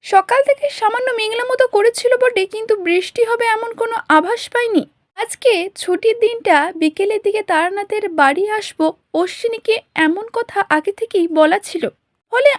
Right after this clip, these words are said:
আমি গলির মুখে দাঁড়িয়ে তেলে ভাজাওয়ালার কাছ থেকে গরম গরম বেগুনি আর আলুর চপ কিনছি। ঠিক এমন সময় অশ্বিনীও এক বাক্স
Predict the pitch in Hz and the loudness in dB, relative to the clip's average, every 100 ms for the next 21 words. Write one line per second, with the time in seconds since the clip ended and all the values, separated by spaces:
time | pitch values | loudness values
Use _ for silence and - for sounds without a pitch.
0 | - 339 415 466 320 330 311 311 392 523 | 0 0 0 -2 -4 0 2 4 2 0
1 | 571 571 508 508 508 349 349 415 - 359 | -4 0 2 4 4 2 0 -4 -2 0
2 | 392 480 494 480 508 494 508 494 508 - | 0 0 -2 0 2 4 2 0 -4 -6
3 | - 480 440 339 330 403 453 466 494 440 | -4 -2 0 4 4 2 -2 -2 -2 -2
4 | 370 359 427 453 453 - 320 339 453 - | -2 -2 -6 -6 -6 -2 -2 0 0 0
5 | 480 466 - 508 - - 330 381 - 539 | -2 -2 0 0 -2 -2 -2 0 -2 -2
6 | _ - 359 427 494 - 508 415 381 - | _ 0 0 0 -8 0 0 2 -4 0
7 | 415 - 571 587 466 - - 427 523 - | 0 0 -4 -2 -2 -6 -8 -8 -8 0
8 | 359 403 - - | 2 2 0 0